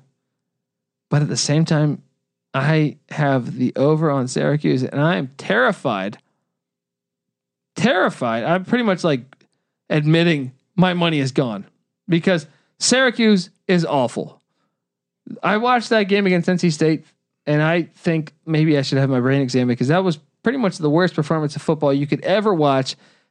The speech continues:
Tommy DeVito is, has regressed <laughs> so bad as a quarterback. I don't know what to think of this game, but I can just say, I, at this point, with Miami beating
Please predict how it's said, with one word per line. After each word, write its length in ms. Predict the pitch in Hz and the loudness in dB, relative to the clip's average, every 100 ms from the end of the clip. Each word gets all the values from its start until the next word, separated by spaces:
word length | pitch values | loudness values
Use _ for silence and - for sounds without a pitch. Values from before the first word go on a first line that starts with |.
| - | -2
Tommy 340 | 220 285 262 | 0 2 2
DeVito 540 | 180 180 170 202 156 - | 2 2 2 2 2 0
is, 360 | 151 147 131 - _ _ _ _ - | 2 2 0 -10 _ _ _ _ -2
has 240 | 151 175 156 | 0 2 2
regressed 380 | 151 170 147 | 0 0 0
<laughs> 340 | - - 170 151 | 0 0 0 0
so 120 | 311 | 0
bad 460 | 202 208 208 170 135 | 2 0 2 0 0
as 220 | 160 147 | 0 2
a 160 | 139 120 | 0 -2
quarterback. 680 | - 233 202 135 117 117 _ _ _ - | 0 2 2 0 -4 -6 _ _ _ -4
I 140 | 175 254 | 0 2
don't 180 | 269 | 2
know 140 | 214 185 | 2 2
what 220 | 185 196 | 2 2
to 100 | 165 | -2
think 380 | - - 196 190 | -2 0 0 0
of 100 | 151 | 0
this 160 | 147 | 0
game, 180 | 180 175 | 2 2
but 120 | 160 151 | 2 0
I 140 | 175 | 0
can 120 | 196 | 0
just 200 | 190 196 | 0 2
say, 300 | 202 175 - _ - | 2 0 -2 _ -4
I, 220 | 190 254 - _ - - | 0 0 -4 _ -14 -4
at 320 | 196 - 202 | -2 -2 -4
this 160 | 330 - | -4 -2
point, 380 | 330 202 - _ _ _ 156 | -2 -2 -4 _ _ _ -2
with 100 | 156 | 0
Miami 640 | 170 180 226 233 208 - - 170 | 2 2 0 0 -2 -4 -14 -2
beating 440 | 165 180 180 143 | 2 2 2 -2